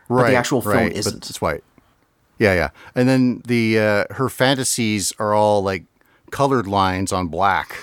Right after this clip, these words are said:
Speaker 1: Yeah, I wondered at first if this, I mentioned Animando, or you mentioned it and then I explained it. Um,
Speaker 2: Yeah.
Speaker 1: one of the techniques that he does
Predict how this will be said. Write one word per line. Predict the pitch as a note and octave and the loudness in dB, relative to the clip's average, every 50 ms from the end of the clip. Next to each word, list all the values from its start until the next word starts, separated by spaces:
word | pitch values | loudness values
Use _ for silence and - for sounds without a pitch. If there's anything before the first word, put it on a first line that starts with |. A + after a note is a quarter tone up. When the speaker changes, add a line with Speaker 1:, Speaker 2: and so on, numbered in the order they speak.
| - - - | -20 -14 -6
Speaker 1:
Yeah, | - A3+ B3+ C4 A#3 D3+ B2 - - | -2 0 0 2 2 2 2 2 2
I | F3 A3 F#4 | 2 0 0
wondered | C4 F#3 G3+ A3 A3+ G#3+ E3+ | 0 0 0 0 0 0 -2
at | G3+ - | -2 -4
first | - D#3 C#3 C3 - - | -2 -2 -2 -2 -2 -4
if | D3 - | -4 -4
this, | - D3+ - - - - - - - | -4 -4 -6 -6 -10 -16 -18 -8 -4
I | - | -2
mentioned | F3 G#3 A#3+ A3 A3 F#3+ | -2 0 0 -2 -2 -2
Animando, | - C#3 D#3+ D3+ C#3 C3 C3 C#3+ D3+ C3 B2+ - - A#2 A#2 - _ - | 0 0 2 2 2 2 2 2 2 0 -2 -4 -6 -10 -16 -18 _ -6
or | A#2 A2 | -6 -6
you | G#2+ F#2+ A#2+ C#3 | -4 -2 0 2
mentioned | A#2+ A2 G#2 G2+ - - G#2+ | 2 2 2 0 -2 -2 -2
it | F#2+ - | -2 -2
and | G2+ G#2 | -2 -2
then | G#2+ G#2 | 0 0
I | G#2 G#2 F#2 | 0 0 0
explained | F2 - - - B2 A2 G#2 F#2 C#2+ | -2 -6 -4 -2 -2 -2 -2 -2 -4
it. | - - - - - - - - - - _ _ - | -8 -10 -12 -18 -20 -20 -20 -20 -20 -20 _ _ 0
Um, | B2+ B2+ B2 A#2 A2+ A2 G2+ A#2 | 2 4 4 4 4 2 2 0
Speaker 2:
Yeah. | A2+ G#2+ - - _ _ _ _ _ _ _ - | 0 -2 -2 -4 _ _ _ _ _ _ _ -8
Speaker 1:
one | F3 A#2+ B2+ D#3+ F3+ G#3+ | -4 0 2 2 2 2
of | G3+ F3 | 0 0
the | F3+ F3 D3+ C3+ - - _ _ | -2 -2 -2 -2 -4 -6 _ _
techniques | - - D3+ B2+ - A#2+ A#2 B2 C3 B2+ - - - | -4 -2 -2 0 0 2 2 2 2 2 0 -2 -2
that | B2 G#2+ - | 0 -2 -2
he | - A2+ G2+ | -2 -6 -4
does | F2+ A2 G#2 G2+ G2 F2+ - - - - | -2 -2 0 0 0 -2 -2 -4 -4 -6